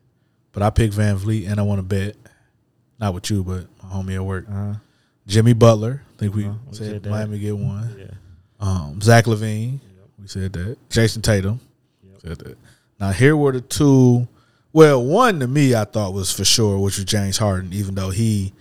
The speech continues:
Speaker 2: He ain't playing enough games to me, but go ahead.
Speaker 1: he iffy as hell.
Speaker 2: And Chris fucking Middleton, that's the last one, ain't it?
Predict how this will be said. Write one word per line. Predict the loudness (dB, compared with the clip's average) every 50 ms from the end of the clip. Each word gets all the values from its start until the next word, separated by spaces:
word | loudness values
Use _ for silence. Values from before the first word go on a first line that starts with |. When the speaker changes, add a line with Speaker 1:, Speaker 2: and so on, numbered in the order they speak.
| _ _ _ _ _ _ -14
Speaker 2:
He | -12
ain't | -12 -10 -10
playing | -12 -12 -12 -12
enough | -12 -12 -10
games | -10 -8 -8 -8 -8
to | -8 -6
me, | -6 -4 -6 -8 -8 -12 -16
but | -12 -10
go | -8 -8
ahead. | -8 -8 -10 -12 -14 -14 -6
Speaker 1:
he | -4 -4 -2
iffy | 2 2 2 2 2 -2 -2
as | -2 0
hell. | 0 2 2 2 2 0 -2 -4 -8 -14 _ _ _ _ _ _ _
Speaker 2:
And | -14 -14 -14 -12
Chris | -8 -8 -8 -8 -8 -12
fucking | _ -4 -4 -2 -2 -2 -2 -2
Middleton, | -2 -2 -4 -6 -6 -6 -6
that's | -6 -6 -6
the | -8 -8
last | -8 -8 -10 -10
one, | -12 -12
ain't | -12 -12 -12 -14
it? | -16